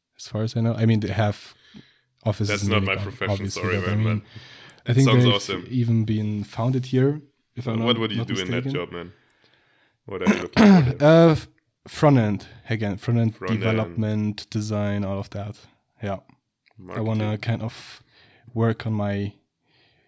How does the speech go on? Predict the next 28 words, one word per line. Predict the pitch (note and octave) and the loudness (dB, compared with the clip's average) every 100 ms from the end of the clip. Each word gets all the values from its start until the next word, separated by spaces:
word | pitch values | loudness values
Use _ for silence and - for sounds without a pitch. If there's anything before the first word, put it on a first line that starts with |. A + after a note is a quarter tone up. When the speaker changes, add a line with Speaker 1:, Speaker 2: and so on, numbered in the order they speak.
| _ - | _ -6
Speaker 1:
improve | A#2+ - B2 A#2 | -4 2 2 2
my | A2 | -2
skills | - - A2+ G#2+ | -4 -4 0 0
even | A2 G#2 | 0 0
more. | G2+ G#2 B2 C#3 _ _ _ _ | 0 0 0 -2 _ _ _ _
Speaker 2:
Mm-hmm. | F#2+ F#2+ | -16 -6
Speaker 1:
And | G#2+ | -2
then | G#2+ G2+ | 0 0
after | G#2+ G#2+ - | -2 -4 -6
that, | G#2 G#2 G#2 | -4 -2 -2
I | G2+ | -4
Speaker 2:
Is | G2+ | -4
Speaker 1:
think | G2+ | -4
I | |
Speaker 2:
that, | G2 | -4
Speaker 1:
want | F#2+ | -4
Speaker 2:
like | F#2+ | -4
Speaker 1:
to | |
focus | G2 F#2 G2 - | -4 -4 -6 -4
more | G2 G2 | -4 -4
on, | F#2+ | -4
like, | F#2+ F#2+ - - | -6 -8 -10 -6
marketing, | G2 F#2+ - G#2 G2 F#2+ F#2+ F#2+ | -4 -4 -8 -10 -6 -6 -6 -8
consulting, | - F#2 - G2 - G2 F#2+ G2+ | -8 -10 -10 -12 -10 -10 -10 -12
that | - | -14
stuff. | - - - - _ _ | -16 -16 -16 -16 _ _
Speaker 2:
Ooh, | G#2 C3+ A#2 - | -16 -14 -14 -16
funky. | - A#2 F#2 | -18 -16 -16